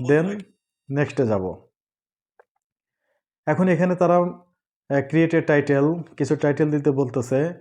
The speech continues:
Speaker 1: ভিডিও সম্বন্ধে add a description, কিছু ডেসক্রিপশন দিতে বলতেছে, ভিজিবিলিটি কি সেটা পাবলিক। এখানে অ্যাডভান্স লেভেলের কিছু কাজ আছে বন্ধুরা, সেগুলো আমরা পরবর্তীতে দেখাবো। এই কাজগুলো সেরে যখন আমরা নেক্সট বাটনে ক্লিক করব, তখন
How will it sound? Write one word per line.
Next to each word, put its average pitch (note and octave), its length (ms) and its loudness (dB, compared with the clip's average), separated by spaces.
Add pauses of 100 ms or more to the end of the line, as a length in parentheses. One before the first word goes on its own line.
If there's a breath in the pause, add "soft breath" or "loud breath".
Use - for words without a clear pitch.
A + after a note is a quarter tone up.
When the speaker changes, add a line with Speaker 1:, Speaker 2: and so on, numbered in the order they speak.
(300 soft breath)
Speaker 1:
ভিডিও B2+ 260 2
সম্বন্ধে C#3+ 420 -2
add C3 120 0
a C3 140 0
description, B2+ 460 -2 (100)
কিছু - 160 -6
ডেসক্রিপশন B2+ 540 -2
দিতে C3+ 200 -2
বলতেছে, B2 420 -4 (600 loud breath)
ভিজিবিলিটি C3 540 2
কি C3 120 -2
সেটা B2+ 240 -2
পাবলিক। B2 420 0 (680 soft breath)
এখানে E3+ 200 2
অ্যাডভান্স E3+ 360 2
লেভেলের E3 320 2
কিছু D#3 200 -2
কাজ D3 200 2
আছে C3+ 200 -2
বন্ধুরা, C3 360 -2 (380 loud breath)
সেগুলো D3+ 300 2
আমরা D#3 180 2
পরবর্তীতে C3+ 580 0
দেখাবো। A2 360 -4 (560 soft breath)
এই D#3+ 120 2
কাজগুলো F3+ 400 2
সেরে F3 280 2
যখন E3 180 0
আমরা E3 200 0
নেক্সট D#3+ 320 0
বাটনে E3 320 -2
ক্লিক D#3 320 -4
করব, C3 160 2 (480 loud breath)
তখন D3+ 200 0